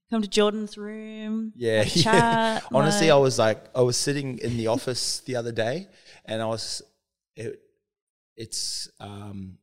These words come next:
Speaker 2: when you find, like, your why or your, your purpose
Speaker 1: Mm.
Speaker 2: and you're happy in the space that you're at, I was sort of sitting there just sort of thinking about, you know, coming from New Zealand, coming from Su-, South Auckland
Speaker 1: Mm.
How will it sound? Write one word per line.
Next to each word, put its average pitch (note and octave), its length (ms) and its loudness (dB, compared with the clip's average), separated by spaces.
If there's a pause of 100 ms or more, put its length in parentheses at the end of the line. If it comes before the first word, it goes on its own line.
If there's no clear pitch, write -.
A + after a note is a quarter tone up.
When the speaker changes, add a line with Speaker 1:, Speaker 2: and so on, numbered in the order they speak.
(100)
Speaker 2:
when B2 120 -6
you B2+ 60 -6
find, C3+ 360 -2
like, A2 200 -8
your G#2+ 120 -2
why D3 440 -6 (140)
or A2+ 120 -6
your, A2+ 200 -4
your A#2+ 120 -2
purpose - 680 -6
Speaker 1:
Mm. G3+ 140 -18 (260)
Speaker 2:
and G#2+ 460 -6
you're A2 100 -2
happy A#2+ 320 0
in A2 80 -4
the G#2 60 -8
space G#2+ 380 -6
that - 100 -8
you're F#2+ 180 -8
at, B2 180 -8
I - 40 -2
was A2+ 140 -4
sort B2 120 -6
of B2 80 -6
sitting A2+ 280 -8
there A2 120 -8
just G#2 180 -10
sort A2 120 -8
of G2+ 80 -10
thinking A2+ 400 -10
about, G2 280 -6 (640)
you A2+ 80 -8
know, F#2+ 80 -6
coming G#2+ 300 -4
from A#2 200 -6
New G#2 100 -4
Zealand, G#2+ 280 -6
coming B2 280 -10
from A2+ 200 -8
Su-, A2 200 -6 (120)
South G#2 340 -4
Auckland G#2 600 -6
Speaker 1:
Mm. G2 220 -20